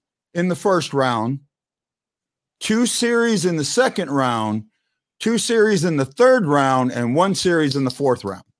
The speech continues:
right? So it's two, two, two, and one. So in the first round, it's both West matchups.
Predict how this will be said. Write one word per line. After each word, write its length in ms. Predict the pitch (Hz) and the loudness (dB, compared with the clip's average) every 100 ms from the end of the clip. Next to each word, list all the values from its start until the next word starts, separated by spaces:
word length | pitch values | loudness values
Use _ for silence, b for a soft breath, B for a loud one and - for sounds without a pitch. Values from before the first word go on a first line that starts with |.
| _ _ _ _ _ _ _ _ _ - | _ _ _ _ _ _ _ _ _ -8
right? 340 | 110 135 160 _ _ _ _ _ _ _ _ | -2 0 -2 _ _ _ _ _ _ _ _
So 240 | - 143 | 2 4
it's 200 | 135 - | 2 -2
two, 420 | - - 233 269 262 | -4 2 4 4 2
two, 600 | - 240 240 240 240 - _ _ _ _ - - _ _ | -2 -2 0 0 0 -4 _ _ _ _ -20 -20 _ _
two, 360 | - 214 220 220 | -2 0 2 2
and 240 | 170 165 | 0 2
one. 320 | 160 123 - - _ _ _ _ _ _ _ | 2 0 -6 -16 _ _ _ _ _ _ _
So 320 | - 180 165 | -2 2 4
in 180 | 165 160 | 4 2
the 80 | 151 | 0
first 420 | - 190 233 - | 0 2 2 0
round, 460 | 196 202 208 202 196 | 0 2 2 2 0
it's 200 | 156 - | -4 -6
both 420 | - 156 202 208 | 0 4 4 2
West 400 | 175 196 185 - | 2 2 2 -2
matchups. 720 | 165 156 127 120 - - - | 0 0 -2 -4 -6 -12 -20